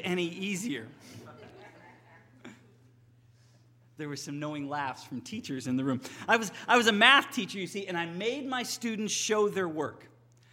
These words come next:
I'd go through it line by line, checking to see how they'd gotten the answer at the bottom. Sometimes they'd get the right answer, but when I looked at their work,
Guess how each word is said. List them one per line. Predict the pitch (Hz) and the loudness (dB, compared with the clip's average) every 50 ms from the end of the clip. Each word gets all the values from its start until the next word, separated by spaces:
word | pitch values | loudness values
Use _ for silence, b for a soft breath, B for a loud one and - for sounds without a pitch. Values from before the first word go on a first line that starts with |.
| b b | b b
I'd | - 180 180 156 | -4 -4 2 6
go | 220 220 220 | 6 6 6
through | 220 - 247 240 196 | 4 -2 -2 0 0
it | 147 - B B B B - | 0 -2 B B B B -10
line | 151 156 175 185 202 214 220 226 226 226 233 226 202 | -4 -2 -2 0 0 0 2 2 2 2 2 2 2
by | 175 196 180 180 175 | 4 6 6 6 6
line, | 170 170 175 185 190 185 180 170 160 151 147 | 4 2 2 4 4 6 6 6 4 2 0
checking | - - 214 214 214 269 247 220 | 2 2 2 2 2 0 -2 0
to | 214 208 | -2 -4
see | - - 220 202 196 190 185 | -4 -4 -2 0 0 0 0
how | 175 - - 208 202 226 247 233 | -2 -2 2 4 6 6 6 6
they'd | 190 226 202 165 151 | 6 4 2 4 6
gotten | 175 170 170 151 160 160 | 8 8 8 8 4 2
the | 160 160 165 165 175 | 2 2 2 2 2
answer | 175 165 156 - 147 131 123 127 127 | 0 -2 -2 -4 -6 -6 -6 -6 -6
at | - 135 131 - | -6 -8 -8 -10
the | 127 | -12
bottom. | 117 160 170 165 160 151 131 113 110 104 101 - - - _ _ _ _ - _ _ _ _ _ _ _ b b b b b b | -2 0 4 6 6 4 4 0 -6 -8 -12 -16 -20 -20 _ _ _ _ -20 _ _ _ _ _ _ _ b b b b b b
Sometimes | - 285 320 330 339 311 254 - B B B B - | 4 4 4 4 0 -4 -4 -6 B B B B 0
they'd | 220 220 180 151 | 0 0 2 4
get | 170 233 - 262 | 4 4 4 6
the | - 240 | 4 4
right | 202 190 202 202 208 202 190 | 6 8 8 8 8 8 8
answer, | 196 196 202 233 240 - - 285 277 285 277 | 6 6 6 4 2 2 0 2 4 4 2
but | 208 180 233 - | 4 2 2 2
when | 190 208 208 | 4 4 6
I | 196 185 180 | 6 6 6
looked | 196 226 254 254 262 269 | 6 6 4 4 4 -2
at | 240 175 - | -4 0 2
their | 214 202 185 | 2 2 2
work, | 170 175 220 302 320 285 240 196 - - - | 2 0 2 4 4 6 4 4 0 -6 -14